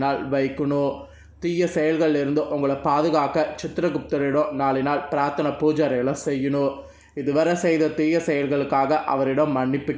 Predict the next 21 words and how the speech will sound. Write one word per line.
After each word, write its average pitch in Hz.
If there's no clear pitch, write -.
கேட்கணும். 139
புத்தக 214
கடைகள்ல 165
சித்திரகுப்த 175
பூஜை 156
புத்தகங்கள் 139
கிடைக்கும். 135
அந்த 127
புத்தகத்தில் 160
கொடுக்கப்பட்டுள்ள 151
ஸ்லோகங்களை 156
வாங்கி 135
ஜெபிங்க. 139
அது 156
நாளை 165
நாள் 175
ஜெபிக்கிறது 156
ரொம்ப 139
சிறப்பு. 139
So, 208
இவ்வளோ 240